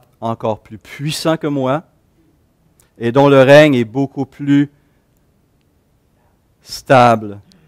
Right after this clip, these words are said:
et permanent que le mien. » Et il raconte, suite à cela, un épisode qu'il a vécu où pendant sept ans,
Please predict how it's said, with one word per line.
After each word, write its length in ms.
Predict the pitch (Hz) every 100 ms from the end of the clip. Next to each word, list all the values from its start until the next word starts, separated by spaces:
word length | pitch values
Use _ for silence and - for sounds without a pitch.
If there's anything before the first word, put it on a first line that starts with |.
| _ _ _ _ -
et 100 | 123
permanent 800 | - 151 139 139 127 131 147 - _ _ _ _ _ _
que 100 | 156
le 220 | 147 143
mien. » 320 | 139 143 143 131 _ _ _ _ _ 151
Et 240 | 160 165 156
il 80 | 156
raconte, 640 | 151 151 196 180 220 214 143 -
suite 380 | - - 165 151
à 80 |
cela, 440 | 139 - 151 180 185 _ _ -
un 160 | 131 139
épisode 480 | 139 151 127 160
qu'il 220 | 156 156 139
a 60 |
vécu 400 | 127 139 - 170
où 100 | 170
pendant 320 | - 139 135
sept 460 | 127 - - 208 -
ans, 240 | 151 175